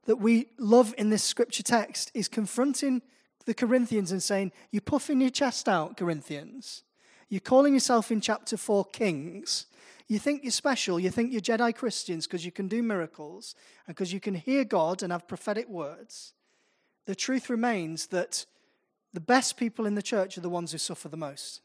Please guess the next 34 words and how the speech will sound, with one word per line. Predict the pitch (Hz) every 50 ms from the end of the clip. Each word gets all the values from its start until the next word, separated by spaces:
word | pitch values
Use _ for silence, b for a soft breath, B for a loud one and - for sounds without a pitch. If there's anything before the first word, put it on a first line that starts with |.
| _
And | - 160
he | 170 170 175
li-, | 226 214 196 202 226 -
lists | 214 202 214 196 - - - -
out | 214 175 156 165 - - - - - b b b b b b b b b
the | - 190
apostles | 180 185 - 202 175 - - 190 170 139 156
as | 165
an | 170 170
example, | 165 156 147 175 170 170 160 - 160
those | 151 170 175 156
who | 165 165
are | 165
led | 165 165 165 165 170
around | 160 165 156 156 156
the | 147
stadium. | - - - - 160 156 156 147 151 165 180 _ _ _ _ _ _ _ _ -
We'll | 190 170
come | - - 202 185
to | 170 -
that | 160 151 151
on | 160 156
another | 156 151 156 147 160
day. | 147 - 170 170 208 - _ _ b b b b b b b b b b
And | b 226 214
in | 220 214
challenging | - - - - 277 277 320 339 320 302 254 285 269 254 240
their | 202 233 233 226
worldly | 190 220 233 233 226 190 226
pride, | 220 - - 254 240 214 202
he's | 190 190 190
saying, | - - 233 226 226 226
Look, | 254 294 269 - -
guys, | 269 262 262 254 - -